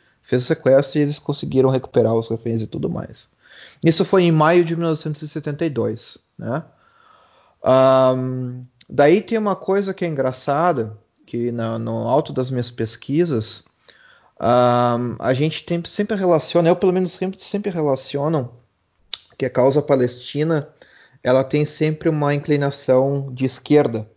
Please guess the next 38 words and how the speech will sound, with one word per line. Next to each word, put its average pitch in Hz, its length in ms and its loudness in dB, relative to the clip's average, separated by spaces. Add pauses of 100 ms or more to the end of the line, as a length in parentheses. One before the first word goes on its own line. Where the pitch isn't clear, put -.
(120)
tipo, 127 440 -8 (380)
é - 80 0
sempre 180 540 0
com 160 220 -4
o - 20 2
apoio 147 340 2
da 127 80 -2
esquerda, 131 720 0
ah, 123 80 -4
a 131 60 0
esquerda 135 380 -4
tá 131 120 0
apoiando, 123 580 -2
tu - 120 -18
vai 120 160 -2
ver 123 160 0
os, 127 360 -4 (480)
lá 117 180 2
os 127 180 -2
po-, 117 380 -6
os 120 180 -6
protestos 135 720 -2
na 123 100 -4
rua 131 320 2
da 135 100 0
esquerda, 139 340 0
tem 135 80 -2
sempre 156 260 -6
uma 147 100 -4
bandeira 127 420 -2
da 113 120 -6
Palestina 113 640 -6
e 113 40 -8
tudo 113 240 -6
mais. 139 420 -4 (1080)
Ahn, 135 840 2
numa 170 320 2
das, 190 280 -2